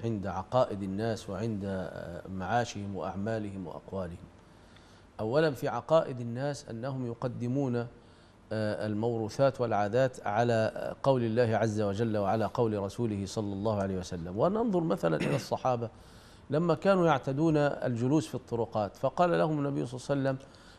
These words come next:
"إياكم والجلوس في الطرقات." فقالوا: "ما لنا بد منها يا رسول، ما ن-، ليس لنا بديل، لا بد أن نجلس." قال: "فإن كان لا بد فأعطوا الطريق حقه."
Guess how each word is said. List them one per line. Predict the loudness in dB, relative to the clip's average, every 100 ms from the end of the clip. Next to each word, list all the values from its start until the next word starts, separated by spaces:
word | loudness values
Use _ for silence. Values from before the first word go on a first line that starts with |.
| -2
"إياكم | 2 6 4 4 0
والجلوس | 0 0 0 0 -2
في | -4
الطرقات." | -6 -6 -4 -2 -2 -4 -2
فقالوا: | -4 0 2 2
"ما | 2
لنا | 2 2 2
بد | 0 -2 0
منها | 0 2 0
يا |
رسول، | -2 -2 0
ما | 0
ن-، | 0 -2 -2 2
ليس | 2 4
لنا | 2 4 4
بديل، | 2 4 6 6 4 -4 -18 -20 -20 -20 -14 6
لا | 12 12
بد | 10 4
أن | 4 4
نجلس." | 2 0 -6 -14 -20 -2
قال: | 8 8 8
"فإن | 2 0 0
كان | 2 2
لا | 4 2
بد | 2 2 0 -8 -20 -20 -20
فأعطوا | -4 0 2 2 2 -4
الطريق | -8 -6 -4 -2 -4
حقه." | -4 -6 -8 -14